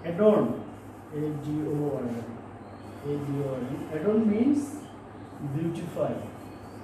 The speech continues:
beautify.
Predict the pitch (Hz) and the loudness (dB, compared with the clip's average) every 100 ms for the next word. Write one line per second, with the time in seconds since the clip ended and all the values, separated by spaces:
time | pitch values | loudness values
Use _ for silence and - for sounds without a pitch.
0 | - - - - - - - - - - | -12 -12 -12 -14 -14 -12 -12 -12 -12 -12
1 | - - - - 147 143 143 143 160 208 | -12 -12 -12 -8 -2 2 2 0 -2 -4
2 | 220 - - 143 120 | -4 -8 -10 -2 -2